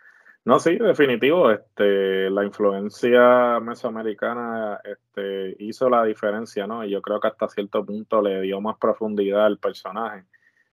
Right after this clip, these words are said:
Eh, a diferencia de Aquaman, pues que quizás, este, se fue con lo de Atlantis, pero no, eh, brinda profundidad.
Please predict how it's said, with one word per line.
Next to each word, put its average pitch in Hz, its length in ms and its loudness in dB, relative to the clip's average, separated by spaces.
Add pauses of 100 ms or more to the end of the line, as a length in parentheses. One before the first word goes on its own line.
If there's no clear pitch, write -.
(200)
Eh, 90 280 -2
a 90 140 -2
diferencia 92 520 -2
de 104 100 6
Aquaman, 104 460 0
pues 104 180 -2
que 90 360 -8
quizás, 95 580 -8
este, 101 340 -4
se 95 160 -4
fue 98 160 -4
con 104 180 2
lo 101 140 4
de 101 80 0
Atlantis, 98 520 -4
pero 92 240 -6
no, 92 520 -8
eh, 92 280 -6
brinda 95 720 -6
profundidad. 92 800 -8